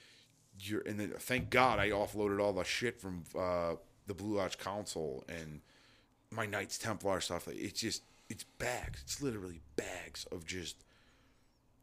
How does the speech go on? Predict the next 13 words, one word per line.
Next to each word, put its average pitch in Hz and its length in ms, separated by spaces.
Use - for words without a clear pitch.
crazy 101 540
shit. - 400
You 95 80
know, 90 60
all 90 100
the 98 80
stuff 104 240
I've 95 120
accumulated 98 680
over 90 160
the 80 100
years. 85 460
Like, 76 180